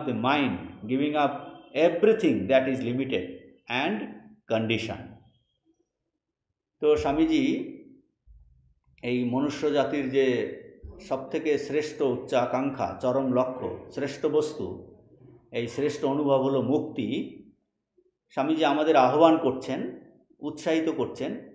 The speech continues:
এই শ্রেষ্ঠ চরম মুক্তিকে উপলব্ধি করার জন্য। কিন্তু এই শ্রেষ্ঠ বস্তুকে, চরম লক্ষ্যকে উপলব্ধির করার জন্য কি কি prize দিতে হবে, তার মূল্য কি? বলছেন এই ক্ষুদ্র জীবন ত্যাগ।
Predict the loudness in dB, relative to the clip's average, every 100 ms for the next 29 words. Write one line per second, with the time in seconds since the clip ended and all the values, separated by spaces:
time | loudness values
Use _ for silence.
0 | -20 -10 -6 -6 -6 -6 -4 -4 -2 -2
1 | 0 0 0 -4 -8 -8 -2 -2 -2 -6
2 | -14 -20 _ -8 -2 0 0 0 0 0
3 | 0 -2 -6 -8 -8 -8 -10 -14 -20 -20
4 | _ _ _ _ -8 -6 0 2 2 -2
5 | -6 -14 -20 _ _ _ _ _ _ _
6 | -10 -4 -4 -4 -2 -2 -2 -2 0 0
7 | 2 2 2 -2 -2 -4 -4 -4 -2 -2
8 | -2 -2 -2 -2 -8 -16 -20 -4 0 2
9 | 0 -2 -4 -6 -6 -2 0 2 0 -2
10 | -2 -2 0 -2 -2 -2 -2 0 -2 -4
11 | -10 -16 -20 _ _ -8 -4 -4 -4 -6
12 | -6 -2 -2 -2 -2 -4 -4 -4 -8 -8